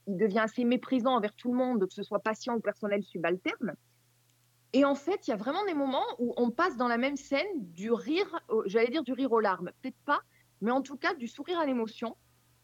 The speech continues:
Et, euh, et moi, personnellement, c'est une série que j'ai trouvée très forte parce que elle arrive à divertir et à, à emporter dans le quotidien de ce médecin et en même temps à soulever quand même des questions qui sont, euh, très intéressantes sur le système de santé,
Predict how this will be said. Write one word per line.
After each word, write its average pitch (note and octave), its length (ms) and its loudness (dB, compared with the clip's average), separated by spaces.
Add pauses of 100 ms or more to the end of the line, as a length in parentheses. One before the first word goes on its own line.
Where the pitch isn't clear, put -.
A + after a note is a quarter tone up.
(160)
Et, A#3+ 100 -2
euh, A3+ 320 4 (240)
et A3 80 0 (140)
moi, G#4 160 2
personnellement, C4+ 400 -2
c'est - 120 -8
une A3+ 100 2
série - 160 -6
que - 100 -20
j'ai A#3+ 60 -4
trouvée A3+ 200 0
très F#4 300 0
forte - 180 2 (680)
parce - 440 -4
que D#4+ 60 2 (680)
elle B3 200 4
arrive D4+ 260 2
à B3 100 2
divertir C#4 720 -4 (200)
et G#3+ 120 4
à, G3+ 360 2
à F#3+ 200 0
emporter D#4 540 0
dans A#3 140 0
le G#3 100 4
quotidien C4 400 -4
de D4+ 60 -8
ce - 160 -6
médecin A3+ 420 -2 (120)
et G#3+ 60 0
en A3 60 4
même A3+ 220 2
temps F#4+ 100 2
à C#4 80 2
soulever D4+ 360 -2
quand B3 120 0
même C4 180 2
des G3 120 2
questions C#4 440 -4
qui B3 140 -12
sont, B3 320 -4
euh, F#3 80 2 (380)
très F4 340 0
intéressantes B3+ 560 0
sur G#3 200 -4
le G#3 60 4
système A3+ 460 0
de G3 80 4
santé, G#3 400 0